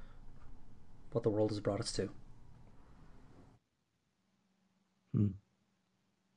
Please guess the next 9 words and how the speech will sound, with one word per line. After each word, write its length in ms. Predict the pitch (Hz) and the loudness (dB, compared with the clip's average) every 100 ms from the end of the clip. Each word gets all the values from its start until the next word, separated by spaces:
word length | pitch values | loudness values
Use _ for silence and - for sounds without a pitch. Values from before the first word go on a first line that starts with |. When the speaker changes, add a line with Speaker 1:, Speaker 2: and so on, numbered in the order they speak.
| - - - _ - | 2 2 -12 _ 6
Speaker 2:
Yep. 280 | 107 120 - - _ _ - | 12 12 10 -8 _ _ 10
I 140 | 113 117 | 12 12
am 440 | 117 117 117 117 | 12 12 12 12
the 120 | 117 | 12
way 540 | 113 117 117 117 120 - - | 12 12 12 12 12 8 0
that 340 | 117 117 117 | 2 10 12
I 180 | 113 110 | 12 12
am 280 | 113 113 110 | 12 12 12
because, 880 | 113 - 107 104 107 104 - - | 8 10 12 12 12 12 8 4